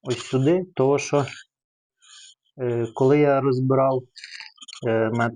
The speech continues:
тут же ж стоїть, е, на фазі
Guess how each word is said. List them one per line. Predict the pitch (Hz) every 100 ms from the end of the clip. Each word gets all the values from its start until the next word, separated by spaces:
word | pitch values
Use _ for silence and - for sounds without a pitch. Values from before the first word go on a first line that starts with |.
| -
тут | 135 113
же | 117
ж | -
стоїть, | - 123 113 113 -
е, | 110 107 107 104 104 104 104 101 - _ _ _ _ _ _ _ _ - _
на | 131 113 107
фазі | - - 131 117 107 101 104 101